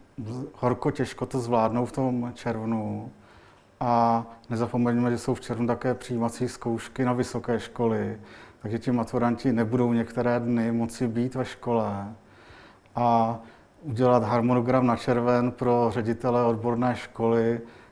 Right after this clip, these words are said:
je na pokraji lidských možností, ab-, aby se všechno stihlo. A hlavně mu nesmí nikdo onemocnět. Jako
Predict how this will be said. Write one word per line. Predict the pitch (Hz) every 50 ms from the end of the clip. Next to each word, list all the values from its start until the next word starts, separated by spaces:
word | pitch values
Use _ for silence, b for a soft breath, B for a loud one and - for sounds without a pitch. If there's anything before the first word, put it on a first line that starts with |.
| B -
je | 120 117 117 117 117 117
na | 113 113
pokraji | 113 - 123 113 - 127 117 117 117 117 117 120 - 143
lidských | 123 117 113 - - 127 123 - -
možností, | 120 117 107 110 117 117 - - - - 117 113 120 123
ab-, | 110 104 110 156 -
aby | 107 113
se | - - 123
všechno | - - 120 - - 127 123
stihlo. | - - - 127 120 104 110 113 107 104 101 98 101 107 - B B B B B B B B B
A | 139 127
hlavně | 92 117 117 117 113 110 120 120 120
mu | 123 120
nesmí | 117 113 - - 123
nikdo | 117 117 131 139
onemocnět. | 170 127 120 120 117 107 104 - - - 110 110 117 - - - - _ _ _ _ -
Jako | 107 107